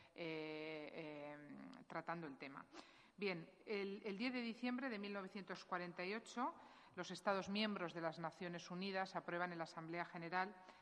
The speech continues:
la Declaración Universal de los Derechos Humanos. Esta declaración, eh, representa, digamos, un ideal común, una declaración de buenas intenciones,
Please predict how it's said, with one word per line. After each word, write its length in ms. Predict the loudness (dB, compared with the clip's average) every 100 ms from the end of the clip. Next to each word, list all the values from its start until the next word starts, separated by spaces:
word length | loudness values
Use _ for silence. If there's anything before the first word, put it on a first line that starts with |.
| 0
la 100 | 2
Declaración 560 | 2 4 6 6 4 2
Universal 560 | 0 -2 -2 0 0
de 80 | 0
los 160 | -4 -6
Derechos 360 | -10 -10 -12
Humanos. 460 | -4 -4 -4 -12 -18 -20 -20 -20 -20 -20 -20 -20 _ _ _ _ _ _ _
Esta 240 | -2 2 2
declaración, 840 | 4 4 2 2 2 6 6 4 0
eh, 880 | -2 0 0 0 -2 -2 -4 -6 -6 -6 -4
representa, 580 | -4 -4 -2 -2 2
digamos, 340 | 4 4 2 0
un 120 | 2
ideal 340 | 4 4 4
común, 500 | 0 2 4 4 2 0
una 180 | 0 0
declaración 520 | 2 4 2 2 0
de 60 | 0
buenas 460 | 2 2 2 0
intenciones, 1040 | -4 -2 -4 -4 -2 2 2 0 -4 -10